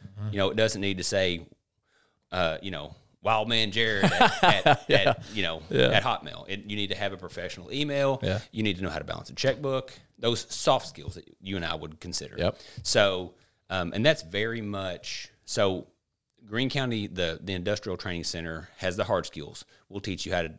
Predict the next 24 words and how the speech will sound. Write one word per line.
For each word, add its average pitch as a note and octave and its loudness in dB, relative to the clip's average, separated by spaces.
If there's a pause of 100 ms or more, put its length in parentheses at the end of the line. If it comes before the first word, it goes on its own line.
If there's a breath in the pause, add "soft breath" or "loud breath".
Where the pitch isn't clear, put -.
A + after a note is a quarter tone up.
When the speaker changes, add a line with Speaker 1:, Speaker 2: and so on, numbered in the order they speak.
(220)
Speaker 2:
H F2 -6
V E2+ -10
A E2+ -8
C, B2+ -2 (260 soft breath)
plumbing, G#2 0 (320)
welding. F#2+ 0 (1000)
This G2 -2 (140)
downtown G#2 -2
is D#2+ -6
gonna F#2 -6
be E2 -4
more E2+ -4
of D#2 -10
soft F#2 0
skills, F2 -4 (180)
and D#2+ -6 (400)
it's - -16
gonna D3 -2
be C3 2
a, D#2+ 0
a, - -12 (240)
a E2 -12
very A2 -2
fluid G#2+ -4